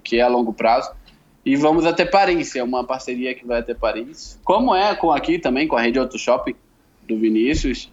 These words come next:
é uma coisa que é a longo prazo também, eu não preciso me pre-, me preocupar. E como é a Adidas também, né, que tem um contrato até dois mil e vinte também,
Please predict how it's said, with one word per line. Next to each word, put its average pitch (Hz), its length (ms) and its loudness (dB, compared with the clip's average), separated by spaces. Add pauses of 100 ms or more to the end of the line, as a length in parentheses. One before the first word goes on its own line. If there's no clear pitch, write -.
é 107 100 -4
uma 107 160 0
coisa 107 300 0
que 110 140 0
é 107 40 4
a 104 60 4
longo 104 280 0
prazo 110 380 2
também, 101 360 0
eu 123 80 2
não 107 140 2
preciso 127 300 -2
me 120 140 2
pre-, 110 400 -4
me 113 160 0
preocupar. 113 720 0 (600)
E 135 500 2
como 170 180 4
é 180 60 4
a 180 40 4
Adidas 175 380 0
também, 190 480 0 (320)
né, 117 440 0
que 107 500 -4
tem 127 120 4
um 135 60 4
contrato 131 400 2
até 135 180 0
dois 139 260 2
mil 131 120 4
e 123 60 2
vinte 131 300 0
também, 123 420 0